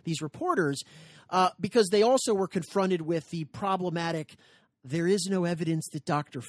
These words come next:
Ford, uh, was ever assaulted." And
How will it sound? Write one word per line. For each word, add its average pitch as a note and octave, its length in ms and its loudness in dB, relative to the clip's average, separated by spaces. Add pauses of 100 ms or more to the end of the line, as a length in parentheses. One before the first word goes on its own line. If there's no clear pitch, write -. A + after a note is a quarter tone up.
Ford, D#3 560 -2 (380)
uh, C#3+ 200 -2
was D3+ 220 -4
ever C3+ 400 -4
assaulted." C#3+ 560 -4
And C#4+ 400 0